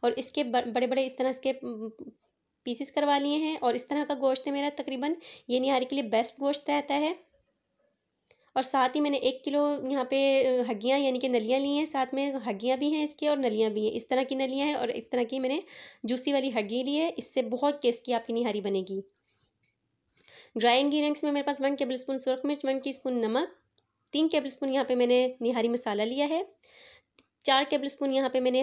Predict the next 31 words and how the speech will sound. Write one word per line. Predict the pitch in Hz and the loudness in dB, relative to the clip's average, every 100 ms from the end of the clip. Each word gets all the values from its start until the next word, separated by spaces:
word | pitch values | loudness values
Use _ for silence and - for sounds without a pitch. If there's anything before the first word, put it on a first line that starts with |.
| 269 | 2
अदरक | 233 233 233 247 | 0 0 0 -2
लहसुन | 233 247 | -2 -2
का | 233 233 | -2 0
पेस्ट | 240 254 247 | 2 2 -2
बिल्कुल | 240 254 254 | -4 -4 -2
फाइन | 226 240 269 | 0 0 0
छोटा | 254 254 277 | -4 -2 -2
सा | 262 | -4
एक | 247 | -4
प्याज | - 226 247 | 0 2 0
स्लाइस | - 220 220 | 0 -2 -2
कर | 277 262 | -4 -4
लिया | 262 277 | -2 0
है | 294 | 0
और | 285 | 0
तीन | 269 | -2
टेबलस्पून | 262 254 233 - 247 | 0 -2 -2 -4 0
यहाँ | 247 247 | 0 0
पे | 240 | 2
मेरे | 226 226 | 2 0
पास | 240 - | -2 -2
आटा | 208 196 247 | -6 -4 -2
है। | 311 339 - - - | -4 -6 -12 -20 -10
कुकिंग | 254 269 277 | -4 0 2
ऑयल | 269 | 0
हम | 262 262 | -2 -6
पकाने | 247 220 208 214 | -4 -2 -2 -2
के | 269 | -2
लिए | 277 | -2
यूज़ | 285 285 | -4 -4
करेंगे। | 285 277 269 277 | -2 -2 0 -2